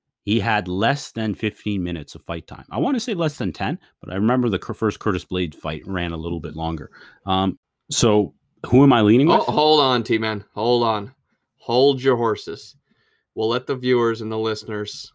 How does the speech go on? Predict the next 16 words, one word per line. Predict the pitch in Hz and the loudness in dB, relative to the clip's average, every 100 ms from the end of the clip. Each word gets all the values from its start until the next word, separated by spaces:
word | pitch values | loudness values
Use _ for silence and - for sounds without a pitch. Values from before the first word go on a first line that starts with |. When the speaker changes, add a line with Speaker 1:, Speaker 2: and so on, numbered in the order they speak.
| _ | _
Speaker 2:
we'll, | 101 98 80 | -8 -6 -6
we'll | 101 107 | -4 -4
let | 110 110 | -4 -4
them | 113 110 | -6 -6
hear | 104 110 104 | -4 -2 -2
that | 104 104 | -2 -2
at | 101 | -4
the | 101 104 | -6 -6
end. | 101 110 _ _ _ _ - | -6 -12 _ _ _ _ -2
Let's | 135 139 | -2 0
start | - 160 | 2 4
at | 156 | 4
the | 147 | 2
top | - 123 123 - _ - _ _ _ _ - | 2 2 2 -2 _ -20 _ _ _ _ -6
with | 107 - | -6 -4
the, | 110 107 107 110 107 | -6 -4 -4 -4 -6